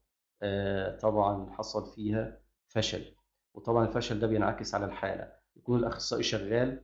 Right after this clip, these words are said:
وبيبذل مجهود واخد بالأسباب، ولكن الأسرة ضعفت ولم تأخذ بالأسباب، فهنا يحصل الفشل، وهنا يبتدي نخسر أبنائنا فعلًا. لابد إن إحنا نتماسك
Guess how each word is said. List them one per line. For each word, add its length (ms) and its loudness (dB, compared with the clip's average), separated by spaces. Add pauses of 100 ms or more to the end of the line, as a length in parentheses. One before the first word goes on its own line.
وبيبذل 320 -2
مجهود 540 2 (100)
واخد 260 0
بالأسباب، 600 2 (260)
ولكن 320 0
الأسرة 380 -2
ضعفت 640 2 (120)
ولم 180 -2
تأخذ 300 2
بالأسباب، 580 -6 (100)
فهنا 260 2
يحصل 220 -4
الفشل، 520 -14 (200)
وهنا 540 2 (560)
يبتدي 380 2
نخسر 360 2
أبنائنا 380 2
فعلًا. 360 -2 (180)
لابد 320 2
إن 120 4
إحنا 240 2
نتماسك 640 2